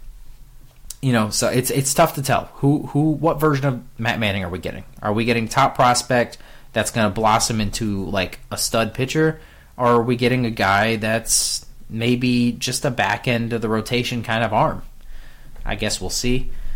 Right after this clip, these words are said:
Um, other last person I think I'm putting in Who Are You Now is going to be Kenta Maeda.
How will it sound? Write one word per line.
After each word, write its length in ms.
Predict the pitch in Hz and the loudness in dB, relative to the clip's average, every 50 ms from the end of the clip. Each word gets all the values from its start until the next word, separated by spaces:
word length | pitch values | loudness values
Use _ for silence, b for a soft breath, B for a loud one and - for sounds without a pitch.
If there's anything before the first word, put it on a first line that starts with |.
| B B B - - | B B B -2 -2
Um, 440 | - 101 95 92 95 95 95 90 - - - - - - | 0 0 0 0 0 -2 -4 -6 -8 -10 -12 -14 -4 0
other 420 | 131 147 160 165 160 156 151 143 - - - | 2 2 4 6 6 4 4 2 -2 -10 -8
last 400 | 113 113 123 135 147 143 - - | -4 0 2 2 2 2 0 -2
person 320 | - 139 123 - - 123 | -2 -2 0 0 0 0
I 120 | 107 101 104 | 0 -2 -2
think 240 | - - 113 110 - | -2 -4 -6 -4 -4
I'm 140 | 78 117 | -6 -6
putting 360 | - - - 120 110 104 101 - | -6 -6 -6 -4 -4 -4 -4 -4
in 180 | - 104 98 - | -6 -6 -6 -6
Who 180 | - - 107 | -6 -4 -4
Are 100 | 104 98 | -2 -2
You 140 | 95 95 95 | -2 -4 -4
Now 220 | 95 95 101 104 | -2 -2 -2 -2
is 120 | 82 101 - | -4 -6 -6
going 180 | - 139 139 135 | -4 -4 -4 -4
to 100 | - - | -4 -6
be 100 | 135 135 | -6 -6
Kenta 260 | - - 95 87 95 | -6 -6 -6 -4 -4
Maeda. 440 | 90 87 87 85 80 82 80 - | -4 -4 -4 -6 -6 -8 -8 -10